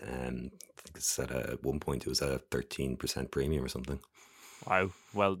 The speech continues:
Speaker 2: look, definitely one to keep an eye on over the next couple of weeks. I'm sure we'll be talking about it again. Hopefully not next week, though. Um, let's move on.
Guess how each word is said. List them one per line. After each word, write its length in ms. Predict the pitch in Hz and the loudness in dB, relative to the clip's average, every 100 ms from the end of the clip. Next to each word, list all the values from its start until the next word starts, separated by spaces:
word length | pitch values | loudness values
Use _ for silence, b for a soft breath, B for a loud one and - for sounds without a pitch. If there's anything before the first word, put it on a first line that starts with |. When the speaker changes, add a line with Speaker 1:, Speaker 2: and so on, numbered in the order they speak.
| 104 | 0
Speaker 2:
look, 200 | 101 - | -2 6
definitely 320 | 101 - 104 | 4 6 4
one 120 | 98 | 4
to 80 | - | 2
keep 200 | 104 98 | -2 2
an 80 | 95 | 2
eye 120 | 95 | 2
on 60 | |
over 160 | 95 90 | 2 -2
the 100 | - | -6
next 220 | 90 - | -8 -6
couple 220 | - 95 | -10 -6
of 60 | 90 | -4
weeks. 240 | 90 90 | -4 -4
I'm 80 | - | -8
sure 240 | - 98 92 | -4 0 2
we'll 160 | 95 | 0
be 240 | 90 92 92 | 0 -4 -4
talking 420 | - 98 - 98 95 | 6 6 6 2 2
about 200 | 95 95 | 2 2
it 120 | 90 | 2
again. 360 | 92 95 92 | 4 6 6
Hopefully 340 | 92 104 - 104 | 6 4 6 6
not 160 | 92 | 6
next 260 | 92 90 - | 4 0 2
week, 160 | 104 - | 2 8
though. 220 | 101 98 B B | 6 6 B B
Um, 160 | - 113 | 12 12
let's 180 | 143 - | 12 10
move 180 | 143 127 | 12 12
on. 360 | 143 139 104 | 12 12 12